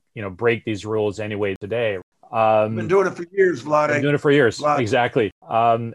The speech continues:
Speaker 1: uh, so, so my point is, uh, you would, you would affect some of these market forces to come in and kind of play a role in this decision-making, but at the same time, you would just, you know, make it all open, right? There would be a market for it.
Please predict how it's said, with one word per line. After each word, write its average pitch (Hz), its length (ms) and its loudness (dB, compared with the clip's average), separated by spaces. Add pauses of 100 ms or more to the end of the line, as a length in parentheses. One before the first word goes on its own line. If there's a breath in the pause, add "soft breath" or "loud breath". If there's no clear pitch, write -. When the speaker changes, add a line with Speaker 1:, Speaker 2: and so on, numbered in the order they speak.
Speaker 1:
uh, 123 220 -10
so, 131 320 -2
so 139 160 -4
my 131 140 -2
point 147 400 -4
is, 120 400 -4
uh, 110 300 -4 (280)
you 123 160 -4
would, 127 540 -2
you 127 180 -4
would 131 220 0
affect 120 400 -8
some 120 120 -10
of 107 60 -8
these 101 160 -10
market 110 320 -8
forces 110 380 -10
to 104 100 -16
come 107 220 -12
in 110 220 -8
and 98 140 -12
kind 107 220 -10
of 101 260 -8 (540)
play 117 200 -4
a 104 100 -2
role 113 500 0
in 101 400 -10
this 101 200 -8
decision-making, 110 760 -8
but 110 120 -4
at 107 80 -8
the 110 80 -12
same 120 320 -10
time, 123 280 -8
you 117 140 -6
would 117 120 -8
just, - 280 -14 (360)
you 131 120 -14
know, 113 80 -12
make 117 320 -10
it 117 60 -6
all 120 440 -4
open, 113 520 -6
right? 101 260 -8
There 107 100 -4
would 104 120 -8
be 101 80 -8
a 98 40 -6
market 101 400 -6
for 95 260 -10
it. 107 140 -6